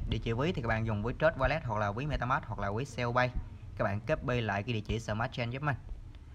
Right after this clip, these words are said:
Sau đó các bạn quay trở lại bot, các bạn dán cái địa chỉ ví Binance Smart Chain của bạn vào đây và gửi cho bot. Ok.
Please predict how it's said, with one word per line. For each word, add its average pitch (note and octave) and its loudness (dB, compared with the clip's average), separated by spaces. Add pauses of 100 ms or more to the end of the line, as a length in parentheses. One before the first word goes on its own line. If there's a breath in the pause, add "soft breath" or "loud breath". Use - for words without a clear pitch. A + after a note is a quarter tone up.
(180 loud breath)
Sau C3 6
đó D#3 8
các D#3 0
bạn G#2 2
quay A#2+ 2
trở A#2+ 2
lại G#2 2
bot, C3 2 (120)
các B2+ -2
bạn G#2+ 0
dán C3+ 0
cái D#3 -2
địa G#2+ 0
chỉ G#2 -2
ví B2+ -2
Binance A#2+ -2
Smart A2+ -2
Chain A#2 -2
của G#2+ -4
bạn G2+ -2
vào G2 -2
đây A2 2 (220)
và G2 -4
gửi F#2 -4
cho A#2 -6
bot. B2 2 (2000 loud breath)
Ok. - -6